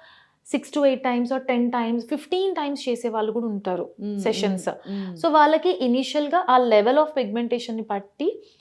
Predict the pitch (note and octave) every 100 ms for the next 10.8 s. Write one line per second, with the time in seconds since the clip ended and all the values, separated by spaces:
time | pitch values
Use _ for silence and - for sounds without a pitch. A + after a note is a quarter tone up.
0 | _ - A#3 A3+ A3+ A3+ A3 A3 A3+ -
1 | A3+ G#3+ G#3 G3+ G#3 G#3 G3+ G#3+ A3 G#3+
2 | F#3+ A#3 A#3 G#3 - E3+ E3 E3+ - -
3 | G3 G#3+ - G3+ G#3 C#4 D4 F4+ E4 C#4+
4 | D#4 D#4+ E4 C4 B3 B3+ B3+ A#3 G3+ G#3
5 | G#3+ A#3+ B3 A3 G3+ F#3+ F3 E3+ - -
6 | - F#3 - E3+ F3+ D4 - - C#4+ D4
7 | E4 F4 F4+ - F4 G4 - - _ -
8 | B3+ B3+ C4 D#4+ - _ _ _ C#4+ C#4
9 | - D4 E4 - G#3+ A#3 B3 B3+ B3 B3
10 | A#3+ G3+ F#3+ G#3+ - A3 - B3+